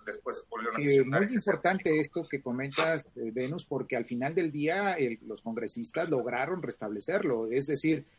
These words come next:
Speaker 2: pudieron haber dicho, "Este ya no es el momento, nos vamos y convocamos a otro día para poder ratificar el triunfo de, de Biden", en este caso, pero al final del día dijeron, "No, vamos a estar aquí nosotros presentes y tenemos que restablecer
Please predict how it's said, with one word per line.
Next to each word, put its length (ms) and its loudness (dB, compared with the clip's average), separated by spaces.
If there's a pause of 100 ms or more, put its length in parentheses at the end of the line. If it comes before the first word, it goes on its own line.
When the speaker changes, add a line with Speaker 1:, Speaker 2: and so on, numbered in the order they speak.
(220)
Speaker 2:
pudieron 320 4
haber 360 6
dicho, 480 6
"Este 340 4
ya 140 2
no 80 0
es 100 -2
el 80 0
momento, 680 0 (260)
nos 220 -6
vamos 440 2
y 120 -6
convocamos 640 -2
a 80 0
otro 580 2
día 260 2
para 220 -2
poder 400 -2 (300)
ratificar 680 0
el 520 0
triunfo 420 0
de, 640 -2
de 100 -4
Biden", 460 2
en 140 -4
este 200 -4
caso, 380 2
pero 180 6
al 100 -2
final 220 -4
del 120 0
día 120 2
dijeron, 280 0
"No, 240 -4 (340)
vamos 360 -2
a 20 2
estar 260 2
aquí 180 -2
nosotros 460 -4
presentes 680 -4
y 100 -12
tenemos 440 -6
que 140 2
restablecer 800 -2